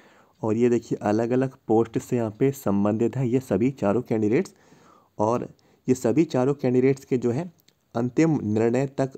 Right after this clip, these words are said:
रोका जाता है। तो ये कोर्ट केस वाले कैंडिडेट्स हैं और इनकी जो नियुक्ति है उच्च न्यायालय जबलपुर में जो इनकी दायर याचिका, इन्होंने पिटीशन दायर की है, अ,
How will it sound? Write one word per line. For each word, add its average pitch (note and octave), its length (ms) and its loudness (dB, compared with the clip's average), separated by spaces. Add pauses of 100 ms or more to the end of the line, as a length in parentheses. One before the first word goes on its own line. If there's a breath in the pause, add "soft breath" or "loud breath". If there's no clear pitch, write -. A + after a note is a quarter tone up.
रोका G2 460 -2
जाता G#2 340 -4
है। G2 140 -6 (880)
तो A2 60 2
ये G#2+ 140 2
कोर्ट A#2 360 2
केस C3+ 280 -2
वाले B2 180 2
कैंडिडेट्स B2+ 520 0
हैं F#3 160 -8 (680 soft breath)
और G#2 300 -2
इनकी A#2 360 -2
जो C3+ 160 4
नियुक्ति A#2 380 0
है C3 260 -4 (520 loud breath)
उच्च C3+ 220 0
न्यायालय C#3 520 0 (140)
जबलपुर A#2+ 520 2
में C#3 160 0
जो C3+ 140 2
इनकी C#3+ 440 -2 (220)
दायर A2 400 2
याचिका, A#2 420 -2
इन्होंने A2+ 360 -2
पिटीशन C3 680 -4
दायर G2+ 360 0
की A#2 180 -4
है, E3+ 180 -6 (560 soft breath)
अ, G2+ 200 -2